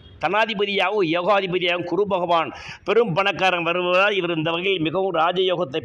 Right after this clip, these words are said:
பெற்றவர்கள் என்று முதல் தரமான ராஜயோக பட்டியலில் விருச்சிக ராசிக்காரர்கள் வருகின்றார்கள்.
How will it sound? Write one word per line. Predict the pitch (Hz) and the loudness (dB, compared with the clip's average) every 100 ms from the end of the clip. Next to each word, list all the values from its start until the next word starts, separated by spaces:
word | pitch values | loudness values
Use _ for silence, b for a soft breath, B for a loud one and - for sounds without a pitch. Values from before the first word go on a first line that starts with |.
| 151 | -4
பெற்றவர்கள் | 127 160 151 175 160 | -4 -4 -2 -2 -2
என்று | 156 196 143 143 208 B B B - | -2 -2 -2 -4 -6 B B B -4
முதல் | 214 226 - | -2 -2 -2
தரமான | 208 196 196 196 165 | 0 2 0 0 -2
ராஜயோக | 175 185 180 175 127 | 0 -2 -2 -4 -4
பட்டியலில் | 156 160 147 135 | -4 -4 -4 -4
விருச்சிக | 160 160 175 165 | -6 -6 -4 -2
ராசிக்காரர்கள் | 151 143 107 135 127 113 127 143 | -4 -8 -6 -4 -4 -4 -4 -2
வருகின்றார்கள். | 117 120 110 110 107 101 | -4 -4 -4 -4 -4 -6